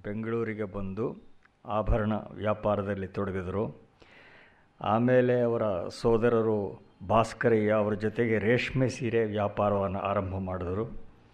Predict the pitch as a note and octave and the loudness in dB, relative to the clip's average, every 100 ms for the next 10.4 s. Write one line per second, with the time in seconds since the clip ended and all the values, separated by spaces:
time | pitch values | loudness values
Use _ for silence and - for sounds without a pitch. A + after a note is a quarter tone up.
0 | - - - - - - - B2 A#2 A2 | -20 -20 -20 -20 -20 -14 -4 0 2 2
1 | G#2+ - A2 A2 B2 A#2+ A#2 - G#2+ G#2+ | 0 -2 2 2 4 2 0 0 2 4
2 | G2+ - - A2 G#2 G#2 G2+ G2+ A2 A#2+ | 2 0 -6 -4 -2 -4 -2 0 2 4
3 | A#2 - A2 G#2 G#2 G#2 G#2 G2+ F#2 F2+ | 2 0 0 2 2 2 0 0 -2 -8
4 | - - - _ _ - - F#2 F2+ G2 | -16 -20 -20 _ _ 2 2 2 2 0
5 | C#3+ - - _ - - - - _ - | -2 -10 -20 _ -20 -20 -20 -20 _ -8
6 | G2+ G#2+ G#2 A#2+ A2 G#2+ A2+ A#2 A#2+ A#2+ | -2 -2 0 0 0 0 2 2 2 2
7 | G#2+ A#2+ A#2+ - A2+ G2+ - A2+ G#2+ G#2 | 0 0 -2 -2 -2 -2 0 0 2 0
8 | G#2 B2 A#2+ G2+ F#2 F#2+ - _ - _ | 0 2 0 0 -2 -10 -20 _ -20 _
9 | _ _ F2+ G2+ - A#2+ A2 A#2 A2 A2 | _ _ -6 -6 -6 -6 0 0 2 0
10 | G#2+ G#2 G#2+ | 0 0 -2